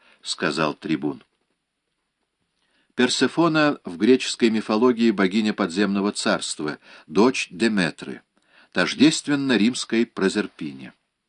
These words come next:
Хилон, не раздумывая, свернул налево к холму. На одну минуту склон холма заслонил их от пожара, и хотя ближайшие выступы были освещены,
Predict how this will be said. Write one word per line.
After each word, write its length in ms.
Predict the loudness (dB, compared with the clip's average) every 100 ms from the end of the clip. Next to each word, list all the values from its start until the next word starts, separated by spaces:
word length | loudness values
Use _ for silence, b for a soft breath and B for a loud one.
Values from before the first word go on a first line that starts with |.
| _ _ _ _ _ _ _ _ _ _ _ _ _ _
Хилон, 400 | 0 4 6 6
не 100 | 6
раздумывая, 720 | 4 4 4 4 6 6 4
свернул 480 | 2 2 2 4 4
налево 400 | 4 6 6 4
к 80 | -2
холму. 460 | -4 -4 -4 -8 -10 _ _ _ _ _ _ _ _ _ _
На 200 | -2 2
одну 240 | 2 4 4
минуту 360 | 4 2 0
склон 380 | -4 -4 -2 -2
холма 520 | 0 0 2 2 0 b b b
заслонил 600 | -2 0 2 0 2 2
их 140 | 0
от 160 | -2 -2
пожара, 440 | -2 0 2 2 2
и 80 |
хотя 340 | 0 -2 0 0
ближайшие 600 | 2 2 2 2 2 0
выступы 440 | 0 -4 -8 -4
были 220 | 0 2 2
освещены, 720 | 0 -6 -8 -4 0 0